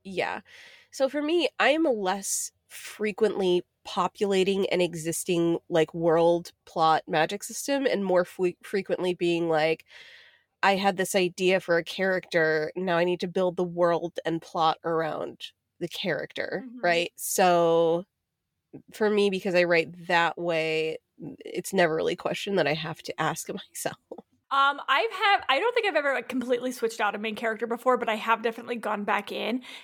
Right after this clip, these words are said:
Speaker 2: and added things to them to make them more interesting. And this is something too, I, I genuinely feel like a main character or any character is more interesting the quirkier they are. We talked a little bit about character quirks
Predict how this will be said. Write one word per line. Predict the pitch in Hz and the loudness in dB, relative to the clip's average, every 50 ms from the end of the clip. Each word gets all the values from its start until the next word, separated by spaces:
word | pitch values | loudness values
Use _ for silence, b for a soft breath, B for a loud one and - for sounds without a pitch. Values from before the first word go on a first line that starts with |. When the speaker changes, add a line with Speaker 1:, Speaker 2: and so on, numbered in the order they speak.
| B B | B B
Speaker 2:
and | 254 262 262 - | -4 -4 -4 0
added | - 208 202 214 226 254 - - | 0 2 2 2 0 -2 -4 -4
things | - 254 240 - | -8 -8 -8 -8
to | - 262 | -8 -2
them | 247 247 247 254 254 | 0 0 0 0 -4
to | - 269 | -8 -8
make | 226 214 233 240 247 240 - | -6 -4 -2 -2 -2 -4 -2
them | - 269 247 240 | -4 -4 -4 -2
more | 226 220 233 240 | -2 -2 -4 -4
interesting. | - - 226 214 226 226 - 262 233 240 | -6 -8 -10 -10 -12 -12 -8 -8 -8 -8
And | 262 277 | -6 -6
this | 370 427 - | -6 0 0
is | 494 480 | -2 2
something | - 349 262 - 262 247 | 2 0 0 0 -8 -8
too, | - 285 240 - - | -6 -4 -4 -2 0
I, | - 247 247 220 - - - - | 0 0 0 -2 -8 -6 -2 0
I | 233 247 | 0 0
genuinely | 220 - 294 294 294 381 403 403 381 330 - | 0 0 0 0 0 0 -2 -2 -4 -4 -4
feel | - - 240 233 226 | 0 0 2 4 4
like | 226 220 214 - | 4 2 2 0
a | 214 214 | -2 -2
main | 233 226 226 | -2 -4 -4
character | 226 233 220 220 214 220 226 208 | -4 -2 -2 -2 -2 -4 -4 -6
or | 208 196 208 - | -4 -4 -4 -4
any | - 240 247 | -2 -4 -4
character | 247 247 247 226 220 226 226 | -2 0 -2 -2 0 -2 -4
is | 226 - 214 220 | -4 -4 -4 -2
more | 220 240 247 262 262 - | 0 2 2 2 4 2
interesting | 240 226 226 - 277 - - 294 285 262 | 0 0 0 -4 -10 -8 -8 -6 -4 -4
the | 226 | -4
quirkier | - - - 226 208 - - 208 214 208 | -6 -6 -6 -6 -6 -6 -6 -6 -4 -4
they | 208 202 - | -4 -4 -2
are. | 196 196 196 202 | -2 -2 -2 -4
We | 214 233 | -6 -8
talked | - - 269 277 277 | -4 0 0 2 2
a | 302 285 | 2 -2
little | 254 226 214 | 0 -2 -2
bit | 196 208 196 | -2 -4 -4
about | 202 196 185 - | -4 -4 -6 -4
character | - 214 214 208 - 233 226 | -6 -6 -6 -4 -4 -8 -6
quirks | - - 226 226 226 - - | -2 0 0 0 0 -4 -16